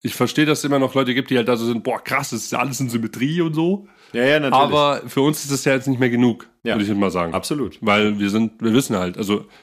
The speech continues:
Speaker 1: durch den Stil kann er nicht mehr überzeugen,
Speaker 2: Ja.
Speaker 1: meiner Meinung nach.
Speaker 2: Ja.
Speaker 1: Für uns.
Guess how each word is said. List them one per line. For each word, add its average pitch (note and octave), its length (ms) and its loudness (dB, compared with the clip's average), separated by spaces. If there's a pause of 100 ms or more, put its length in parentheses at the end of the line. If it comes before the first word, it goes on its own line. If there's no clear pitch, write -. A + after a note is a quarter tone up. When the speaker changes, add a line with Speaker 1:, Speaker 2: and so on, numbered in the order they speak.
Speaker 1:
durch A2+ 140 0
den A2 100 0
Stil D#3 340 0
kann D3+ 180 0
er C#3 60 2
nicht - 180 -2
mehr C3 100 2
überzeugen, G#2+ 720 -2
Speaker 2:
Ja. G#2 140 0
Speaker 1:
meiner F#2 80 -2
Meinung D#2+ 220 -8
nach. E2 100 -20 (320)
Speaker 2:
Ja. C3+ 180 -2 (400)
Speaker 1:
Für A#2 120 -4
uns. A2+ 320 0